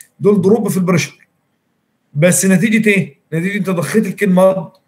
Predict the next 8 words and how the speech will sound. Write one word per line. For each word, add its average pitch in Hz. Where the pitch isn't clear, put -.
من 151
السيرفس 185
للبوتوم، 175
فبالتالي 160
كل 247
سلوك 233
انت 214
ضخيته 220